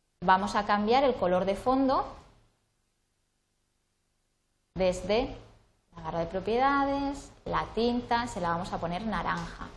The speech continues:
en el primer fotograma y en el último. Y en introducción también vamos a cambiar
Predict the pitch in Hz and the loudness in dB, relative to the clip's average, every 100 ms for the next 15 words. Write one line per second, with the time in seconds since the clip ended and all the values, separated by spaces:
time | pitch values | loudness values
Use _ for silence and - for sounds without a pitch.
0 | - - 175 175 170 170 - 180 190 220 | -20 -8 -6 -4 -6 -6 -6 -4 0 0
1 | 262 349 392 - - - - 185 170 170 | 0 -2 -4 -10 -20 -14 -4 -4 -2 -2
2 | 185 185 165 160 165 - - _ _ _ | -2 -2 -6 -10 -12 -18 -20 _ _ _
3 | _ _ _ _ _ _ _ _ _ _ | _ _ _ _ _ _ _ _ _ _
4 | _ _ _ _ _ 220 277 - - - | _ _ _ _ _ 2 2 0 -10 -18
5 | - - 190 208 208 226 240 - 285 339 | -20 -8 -2 0 2 2 2 2 0 0
6 | 415 - - _ _ _ - 165 165 175 | -2 -12 -20 _ _ _ -8 -6 -2 0
7 | 180 170 - - 175 180 202 202 190 180 | 0 0 -10 -8 -2 -2 -2 -4 -4 -4
8 | 180 185 226 339 | -2 0 2 0